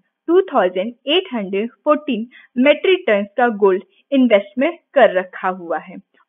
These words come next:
और ये गोल्ड विभिन्न चैनलों से प्राप्त है। बात करें नाइंटीन फ़ोर्टी फ़ोर की, जब आईएमएफ का गठन हुआ था तो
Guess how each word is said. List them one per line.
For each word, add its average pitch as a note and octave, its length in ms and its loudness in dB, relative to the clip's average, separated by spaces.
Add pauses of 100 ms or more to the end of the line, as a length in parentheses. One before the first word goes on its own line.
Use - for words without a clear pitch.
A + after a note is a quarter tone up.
और F#3+ 280 0
ये D4 180 0
गोल्ड G#3 240 2 (300)
विभिन्न F4 340 4
चैनलों F#3+ 480 -2
से E4+ 240 -8
प्राप्त - 760 -2
है। - 80 -20 (1500)
बात A#3+ 400 2
करें A3 260 0 (280)
नाइंटीन C4+ 380 0
फ़ोर्टी F4 320 -4
फ़ोर G3 300 0
की, G3 240 -18 (240)
जब G3+ 280 -2 (320)
आईएमएफ C4 440 0
का C4 160 2
गठन B3 400 -4
हुआ F#3+ 200 -2
था F3+ 260 -8 (200)
तो F3+ 180 0